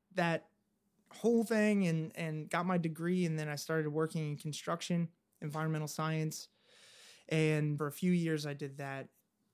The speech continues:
That was up until two years ago, and then I started pursuing art full time.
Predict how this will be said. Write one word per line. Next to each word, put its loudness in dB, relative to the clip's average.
That 0
was 0
up -2
until -2
two -2
years -2
ago, -4
and -6
then -6
I -8
started -6
pursuing -6
art -2
full -8
time. -10